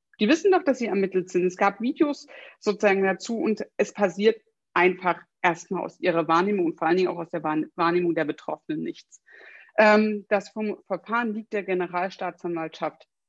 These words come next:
Dresden vor. Es ist also sagen auf staatsanwaltschaftlicher Ebene, auf der höchsten Ebene im Freistaat Sachsen angekommen. Ähm, und wie gesagt, unser Appell, unsere Hoffnung ist, dass hier schnellstmöglich die Anklage erhoben wird.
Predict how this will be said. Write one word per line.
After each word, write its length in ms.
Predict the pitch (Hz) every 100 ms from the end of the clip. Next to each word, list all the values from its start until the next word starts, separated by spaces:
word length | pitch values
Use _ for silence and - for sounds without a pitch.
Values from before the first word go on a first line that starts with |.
| _
Dresden 560 | - 170 165 - 151 -
vor. 300 | - 220 269
Es 120 | 262
ist 120 | 190 -
also 180 | 165
sagen 280 | 165 175 170
auf 100 | 170
staatsanwaltschaftlicher 960 | - 180 - 185 175 175 175 - 160 -
Ebene, 280 | 170 - 170
auf 80 |
der 120 | - 170
höchsten 300 | 170 - -
Ebene 300 | 165 175 165
im 40 |
Freistaat 400 | - 165 - 175
Sachsen 320 | 180 180 -
angekommen. 600 | - 208 220 226 - 202 - - - - -
Ähm, 340 | 190 180 185 -
und 200 | 196 175
wie 140 | 196
gesagt, 360 | 185 170 170 -
unser 320 | 190 202 175
Appell, 320 | 156 170 185
unsere 360 | 180 175 170 160
Hoffnung 360 | 180 - 175
ist, 180 | 165 -
dass 140 | 170 -
hier 160 | 160
schnellstmöglich 680 | 160 165 165 - 160 151 165
die 140 | - -
Anklage 500 | 170 170 180 175 170
erhoben 420 | 160 196 226 220
wird. 160 | 233